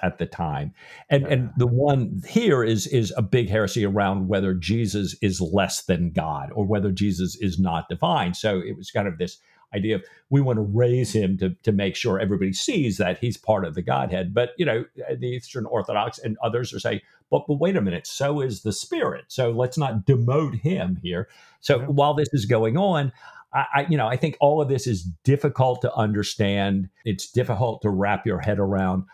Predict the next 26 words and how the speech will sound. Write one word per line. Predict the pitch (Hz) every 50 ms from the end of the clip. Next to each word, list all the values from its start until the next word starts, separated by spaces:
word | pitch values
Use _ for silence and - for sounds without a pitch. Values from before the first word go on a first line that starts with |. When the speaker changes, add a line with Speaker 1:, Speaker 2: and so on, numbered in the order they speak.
| - - - -
Speaker 1:
I | 131 131
feel | - - 147 135 127 110 - -
myself | - 104 104 92 92 - 139 127 123 -
like | 113 101 98 92 90
Job | - 110 117 113 113 104 95
in | 98 95
the | 98 104
Old | 107 117 104 -
Testament. | 110 101 90 - - 92 87 - -
I, | 90 87
who | - - 131 139
am | 117 101 104
I | 110 107
to | 92 98
know | 92 95 98 95
the | 95 92
mind | 92 92 92 95 87 87
of | -
God? | - 104 98 95 87 78 71 90
Let | 113 -
me | 127 110
<laughs> | 98 - -
tell | 175 147 120 -
you, | 165 160 - - -
I'm, | 180 165 - -
Speaker 2:
Yeah. | 131 117 98